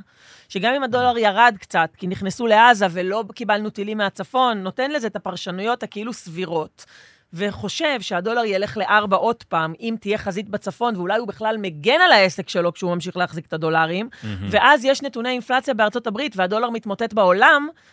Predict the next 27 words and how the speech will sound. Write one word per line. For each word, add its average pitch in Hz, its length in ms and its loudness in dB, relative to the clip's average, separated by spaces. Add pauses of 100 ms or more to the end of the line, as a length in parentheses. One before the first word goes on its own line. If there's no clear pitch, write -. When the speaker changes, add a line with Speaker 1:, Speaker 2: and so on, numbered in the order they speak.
(120)
Speaker 1:
וזה 190 120 -4
בכלל 233 160 4
לא 233 60 6
קשור 415 340 2
אלינו. 165 360 2 (360)
אז 190 180 -4 (100)
אין 277 180 -2
לזה 220 640 0
באמת, 208 500 -6
אה, 185 500 -2
זה 175 100 -4
עולם 214 240 2
יחסי, 247 460 -2
Speaker 2:
נכון. 233 320 2 (180)
Speaker 1:
ואי - 580 -8
אפשר, - 180 4
Speaker 2:
נכון. 180 160 6
Speaker 1:
אין 226 120 -2
פה 294 60 0
Speaker 2:
אז 277 120 4
אני 220 80 4
Speaker 1:
נוסחה. 196 260 2
Speaker 2:
חוזר 180 200 4
לעסקים 160 600 0
והכללים 117 420 -4
שהם 110 220 -8
פשוטים. 85 480 -16